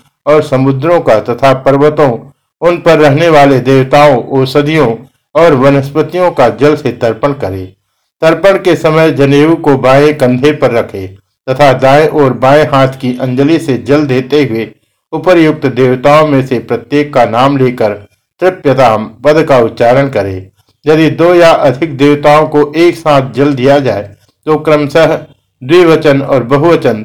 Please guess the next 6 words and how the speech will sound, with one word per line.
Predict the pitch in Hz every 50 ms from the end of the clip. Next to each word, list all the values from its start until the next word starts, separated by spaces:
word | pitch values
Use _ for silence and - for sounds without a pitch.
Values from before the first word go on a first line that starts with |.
| - _
तृप्तोताम | 139 139 135 143 - 165 170 170 - 147 123 113 104 104 104 107 _ _ _ _ _ _ _ -
और | 131 143 151 139 - -
तृप्यंताम | 143 135 139 143 170 175 170 160 135 139 127 117 107 104 107 107 - _ _ -
इन | 170 170 165
पदों | 139 - 131 131 143 151 156
का | 151 - 131